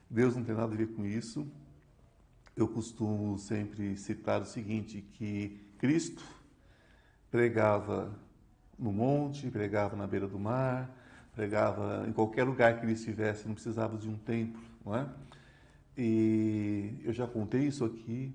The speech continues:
uma vez e vou contar de novo. Um dia eu estava no Rio de Janeiro assistindo um, um espetáculo, eh, na Lapa,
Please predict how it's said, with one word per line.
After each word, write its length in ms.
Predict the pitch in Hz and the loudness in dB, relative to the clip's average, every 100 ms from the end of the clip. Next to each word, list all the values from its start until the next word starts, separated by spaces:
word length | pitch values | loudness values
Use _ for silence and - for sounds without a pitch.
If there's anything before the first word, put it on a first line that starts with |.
| - | -10
uma 160 | 127 104 | -8 -4
vez 320 | 101 110 113 | 0 0 0
e 40 | 113 | -2
vou 180 | 104 104 | -4 -4
contar 460 | 101 98 107 101 101 | -6 -6 -6 -6 -8
de 100 | - | -6
novo. 580 | 107 107 120 110 - 90 - - - - - - - | 2 4 4 2 -4 -10 -12 -20 -20 -20 -20 -20 -8
Um 120 | 110 | -6
dia 520 | 95 107 110 123 147 165 139 - - | -2 0 2 4 2 -2 -8 -16 -10
eu 100 | 110 | -6
estava 480 | 104 - 107 104 104 | -6 -2 0 0 0
no 140 | 104 101 | -4 -4
Rio 180 | 104 131 | -2 -2
de 100 | 123 | -2
Janeiro 640 | 123 104 98 98 117 139 - - - - | -2 0 0 0 -2 -4 -10 -18 -20 -14
assistindo 500 | 107 113 107 110 104 | -8 -6 -6 -6 -6
um, 240 | 98 98 - | -6 -8 -8
um 80 | 104 | -10
espetáculo, 960 | 95 101 - 98 95 95 139 160 - - - - - - _ - | -4 -4 0 2 2 0 -2 -4 -6 -12 -20 -20 -20 -20 _ -2
eh, 680 | 107 101 101 98 98 98 113 | 0 2 0 0 0 0 0
na 140 | 123 | 0
Lapa, 420 | 139 131 - 170 | 0 0 -2 -2